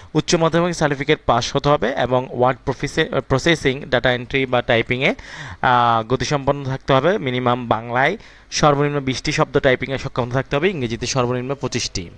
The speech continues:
মাস্টার ডায়ার, পনেরোতম গ্রেডের একটা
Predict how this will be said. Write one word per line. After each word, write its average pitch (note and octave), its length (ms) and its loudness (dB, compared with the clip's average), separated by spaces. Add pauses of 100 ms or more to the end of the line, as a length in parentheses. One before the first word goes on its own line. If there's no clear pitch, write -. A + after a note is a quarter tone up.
(1200)
মাস্টার E3 800 2
ডায়ার, C#3 560 4 (100)
পনেরোতম E3 400 2
গ্রেডের D3+ 240 0
একটা D3+ 160 0